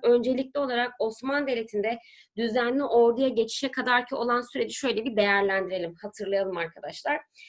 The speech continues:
Nasıl? Osmanlı Devleti'nin kurulduğu ilk zamanlarda hatırlıyorsanız düzenli bir ordusu yoktu, değil mi?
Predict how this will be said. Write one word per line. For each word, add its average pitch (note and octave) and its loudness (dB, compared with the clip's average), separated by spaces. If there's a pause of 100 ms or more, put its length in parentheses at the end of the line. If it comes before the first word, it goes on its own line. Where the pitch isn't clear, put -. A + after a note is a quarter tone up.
(220)
Nasıl? D#4+ -4
Osmanlı C#4+ -4
Devleti'nin C#4+ -4
kurulduğu C4 -4
ilk D4+ -4
zamanlarda F#3+ 0
hatırlıyorsanız A#3+ -4
düzenli A#3 0
bir G#3 2
ordusu G#3 0
yoktu, A#3 0 (200)
değil D#4 0
mi? F#3+ 0